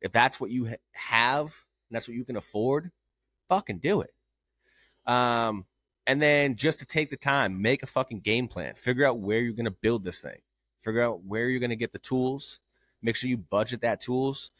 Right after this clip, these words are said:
um, that tool spending, and don't fucking overspend on tools. It's unnecessary. You don't need to do that. Buy what you need, not what people tell you you need.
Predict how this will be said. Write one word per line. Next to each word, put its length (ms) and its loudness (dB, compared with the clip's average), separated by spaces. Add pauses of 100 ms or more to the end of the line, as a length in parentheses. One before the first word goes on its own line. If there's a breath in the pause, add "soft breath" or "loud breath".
(240 soft breath)
um, 520 0 (260)
that 220 2 (420)
tool 220 -2
spending, 580 -2 (340)
and 600 0 (280)
don't 280 0
fucking 420 -4
overspend 640 -4
on 120 0
tools. 320 -4
It's 200 -12
unnecessary. 800 -4
You 140 -8
don't 340 0
need 200 -4
to 40 -8
do 200 -4
that. 220 -6 (320)
Buy 220 6
what 260 -4
you 100 -8
need, 500 -4 (840)
not 320 0
what 160 -6
people 280 -8
tell 220 -2
you 140 -2
you 220 -6
need. 320 -18